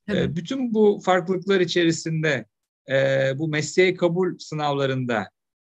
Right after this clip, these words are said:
Speaker 2: bir standartizasyon var mı? Bunu nasıl, e, sağlayabiliyorlar? Ve bu sınavları kimler yapıyor? Ben onu merak ediyorum.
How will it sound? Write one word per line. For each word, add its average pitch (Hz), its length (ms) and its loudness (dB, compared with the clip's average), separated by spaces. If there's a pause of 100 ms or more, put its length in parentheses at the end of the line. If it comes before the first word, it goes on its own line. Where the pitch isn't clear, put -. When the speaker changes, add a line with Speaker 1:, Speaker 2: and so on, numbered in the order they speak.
(140)
Speaker 2:
bir 160 140 4
standartizasyon 165 1300 0 (100)
var 175 200 2
mı? 135 340 -8 (420)
Bunu 165 300 -2
nasıl, 165 380 0 (240)
e, 131 420 -6
sağlayabiliyorlar? 127 1400 -2 (100)
Ve 170 220 0
bu 190 100 -4
sınavları 190 580 0
kimler 180 400 0
yapıyor? 127 520 -4 (840)
Ben 160 180 -2
onu 170 200 0
merak 135 360 0
ediyorum. 110 360 -4